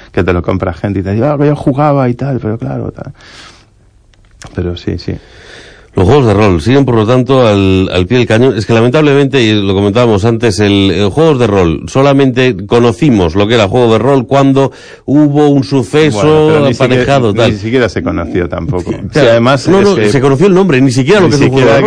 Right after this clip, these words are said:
Speaker 1: que
Speaker 2: rol.
Speaker 1: es lo que su-, lo
Speaker 2: Claro.
Speaker 1: que suponía. Pero si además, ahora mismo, ¿no? Que estamos con, tan inmersos en lo digital,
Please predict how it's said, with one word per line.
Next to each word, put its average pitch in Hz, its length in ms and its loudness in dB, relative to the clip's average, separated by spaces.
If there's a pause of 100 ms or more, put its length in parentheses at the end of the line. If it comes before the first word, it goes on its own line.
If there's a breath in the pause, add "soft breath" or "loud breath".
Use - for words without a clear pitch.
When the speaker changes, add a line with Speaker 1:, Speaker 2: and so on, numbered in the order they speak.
Speaker 1:
que 113 60 -4
Speaker 2:
rol. 120 100 -4
Speaker 1:
es 110 40 -4
lo 107 140 -2
que 101 100 -6
su-, - 120 -12
lo 95 140 -6
Speaker 2:
Claro. - 140 -2
Speaker 1:
que 92 60 -6
suponía. 95 300 -4
Pero 104 160 -4
si - 80 -4
además, 113 400 0 (200 loud breath)
ahora 107 240 0
mismo, 110 360 -2
¿no? 98 140 -6
Que 101 80 -4
estamos 92 380 -4
con, 92 520 0
tan 95 180 0
inmersos 98 580 0
en 92 120 0
lo 92 80 0
digital, 107 640 0